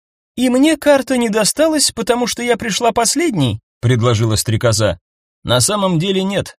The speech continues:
Может, у тебя есть своя?» «Откуда? И я бы об этом сказала, верно?» Значит, Гера не сочла девушку достаточно ценной и при этом надежной, чтобы наделить средством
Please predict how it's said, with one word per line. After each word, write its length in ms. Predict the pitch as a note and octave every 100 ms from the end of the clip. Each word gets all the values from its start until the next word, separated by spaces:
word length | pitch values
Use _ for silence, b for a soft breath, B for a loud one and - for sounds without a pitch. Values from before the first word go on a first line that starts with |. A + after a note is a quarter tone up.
| _ _
Может, 360 | - B2+ A#2 A2+
у 60 |
тебя 280 | A2+ B2 A#2+
есть 340 | A#2 A#2+ A2+ -
своя?» 500 | A2+ A#2 B2 G#3 A#3 _ _ _ _
«Откуда? 640 | - C#4 - F4+ F3 C#3 C3+ _ -
И 60 |
я 260 | A#3 E3 B3
бы 140 | C4+
об 120 | E4 F#3+
этом 220 | F#3+ C#4
сказала, 680 | - E4+ F#3 D#3+ F3+ A#3 D#3+ -
верно?» 480 | D3+ F4+ D#4 A#2 - _ _ _ _ _
Значит, 580 | F#2+ F#2 A#2+ D3 - C#3
Гера 360 | A2+ C3+ D#3 C3+
не 160 | C3+
сочла 480 | B2 C#3+ - B2+ G#2+
девушку 420 | G2+ G#2 G#2 -
достаточно 720 | A2 A2 - G#2+ A2 - A2
ценной 480 | - C3 A#2 G#2+ G#2+
и 40 |
при 180 | G#2 A2+
этом 260 | G#2+ A2+ A2+
надежной, 600 | A#2+ A#2+ A#3 G#3+ A#3+ A#3
чтобы 300 | A#2+ C3 E3+
наделить 520 | D#3+ A#2 A#2 E3 -
средством 640 | - B2+ B2 A2+ - C#3